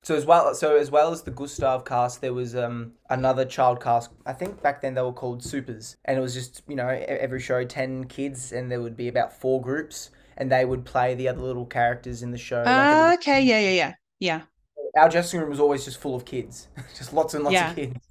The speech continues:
Speaker 1: They would also dress up as the pinheads and stuff. So I think they may,
Speaker 2: Ah.
Speaker 1: in the filming, they may have
Speaker 2: That's
Speaker 1: used
Speaker 2: really
Speaker 1: one.
Speaker 2: interesting.
Speaker 1: I think.
Speaker 2: I'm gonna watch those scenes back now and see if I
Speaker 1: Yeah,
Speaker 2: can.
Speaker 1: 'cause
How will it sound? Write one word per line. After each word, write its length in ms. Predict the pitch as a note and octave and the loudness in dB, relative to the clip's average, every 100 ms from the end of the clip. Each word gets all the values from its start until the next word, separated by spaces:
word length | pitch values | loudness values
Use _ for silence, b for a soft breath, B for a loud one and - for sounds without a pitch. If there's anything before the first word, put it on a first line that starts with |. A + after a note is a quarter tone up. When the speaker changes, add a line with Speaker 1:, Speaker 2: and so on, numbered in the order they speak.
| - | 4
Speaker 1:
They 220 | C#3+ C#3+ | 10 10
would 120 | C#3 | 10
also 200 | C3+ C3 | 4 2
dress 200 | B2 B2 | -4 -6
up 100 | B2+ | -8
as 100 | A#2 | -12
the 80 | A#2 | -16
pinheads 480 | - A#2+ A#2 A2+ A2 | -12 -10 -8 -10 -10
and 100 | A2 | -12
stuff. 240 | - - - | -8 -8 -6
So 280 | A#2 A2 A2 | -6 -6 -6
I 60 | B2 | -6
think 260 | B2 D#3+ | -6 -8
they 320 | E3+ A3+ C3+ C3 | -6 0 2 2
may, 180 | B2 A#2+ | 0 -4
Speaker 2:
Ah. 100 | - - - - - | -10 -20 -20 -20 -14
Speaker 1:
in 120 | D3+ | -10
the 60 | C3 | -10
filming, 680 | - - C#3+ C#3+ C#3 B2+ A#2+ | -10 -8 -6 -4 -6 -6 -4
they 120 | B2 | -4
may 200 | B2 B2 | -4 -6
have 100 | B2 | -8
Speaker 2:
That's 80 | A#2 | -8
Speaker 1:
used 100 | A#2+ | -8
Speaker 2:
really 120 | F3 | -6
Speaker 1:
one. 100 | A#2+ D#3+ | -6 -8
Speaker 2:
interesting. 580 | F3+ F3+ - D3+ D#3+ - _ _ _ | -8 -10 -10 -10 -10 -14 _ _ _
Speaker 1:
I 40 | - - | -16 -10
think. 220 | B2 A#2 | -6 0
Speaker 2:
I'm 80 | A3 | 2
gonna 160 | C#4+ | 4
watch 180 | G3 F3 | 4 2
those 220 | F#3 F3 | 2 2
scenes 220 | F#3 E3+ | 2 0
back 440 | E3 A#3+ F3 - - | 0 -2 -2 -8 -12
now 220 | D#3 C#3+ | -8 -6
and 120 | D#3+ D#3 | -8 -6
see 160 | G3+ | -4
if 160 | F3+ F#3+ | -2 6
I 60 | |
Speaker 1:
Yeah, 180 | F#3 F#3 | 8 8
Speaker 2:
can. 80 | E3 | 4
Speaker 1:
'cause 120 | E3 | -2